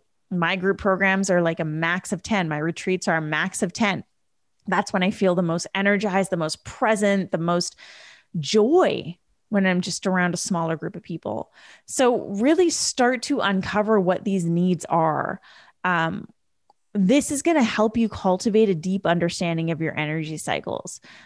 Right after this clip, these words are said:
by uncovering your needs, and then build your business, build your business to support your needs and to fit the lifestyle that your energy needs today,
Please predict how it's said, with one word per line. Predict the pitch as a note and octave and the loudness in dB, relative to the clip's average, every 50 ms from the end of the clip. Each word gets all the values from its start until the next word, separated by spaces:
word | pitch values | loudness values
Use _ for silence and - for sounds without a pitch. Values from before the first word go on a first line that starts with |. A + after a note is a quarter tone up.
| - _ _ | -20 _ _
by | - F#3 | 0 2
uncovering | F3+ F3+ F#3 F3+ - F3+ F#3 F3 G3 F#3+ F3+ | 2 2 2 0 -2 -2 -2 0 0 0 0
your | E3+ E3+ E3 | 0 -2 -2
needs, | D#3 F#3+ G3 G3+ - - - - - | -4 -6 -6 -8 -10 -12 -10 -4 -2
and | - G3 G3 | 0 2 4
then | G3 F#3+ F#3 | 4 4 4
build | D#3+ - G#3 A3 B3 - G3 | 4 4 4 4 4 4 2
your | C#4 C4+ A3 G#3 | 0 0 0 0
business, | F#3 E3+ F3+ F#3+ F3 G3 G3+ F#3+ F#3 - - _ _ F#3 | 0 0 0 0 0 0 0 -2 -2 -4 -10 _ _ -4
build | - G#3+ A3 A#3 A3+ | 0 2 2 2 2
your | A#3+ G#3 | 2 0
business | G3+ - - G3+ G3+ G3 G3+ F3+ - - - - - | 0 2 2 2 2 2 0 -4 -4 -6 -8 -10 -8
to | - - G#3 | -8 -6 -2
support | - G#3+ - - - B3 C#4+ B3 | -2 -2 -2 0 0 2 2 2
your | B3 A#3 G3+ | 0 0 0
needs | F#3 F#3 G3+ G#3+ A3+ A3+ G3 E3+ - | 0 2 2 2 4 2 2 0 -2
and | - F3+ G3 F#3 | -2 -2 0 0
to | F#3+ F3 | -2 -4
fit | - - - B3 B3+ B3 - | -8 -2 0 2 2 2 2
the | - G#3 | 0 -2
lifestyle | F#3 F3+ F3 F3 F#3 - - A#3 A3 A#3 A3+ | 0 2 0 0 0 -2 -2 0 0 2 2
that | G#3 F#3 - | 2 0 0
your | F3+ F3+ F#3+ G3 G3+ A#3+ C4 - - | 0 2 2 4 4 4 2 2 0
energy | F3 F3+ F3+ G3 G3+ F#3+ F3 G#3 G#3+ | -2 -2 0 0 0 0 0 0 0
needs | G3 F#3+ F#3 F#3 F3 - - | 0 0 0 0 -2 -4 -8
today, | - - - - G3+ E3 D#3 D#3 - - F#3 F3+ F#3 F#3+ F#3+ F3+ D#3+ C#3+ B2 G2 | -10 -8 -6 -4 -4 -4 -6 -8 -6 -2 0 2 2 2 2 0 0 -4 -6 -8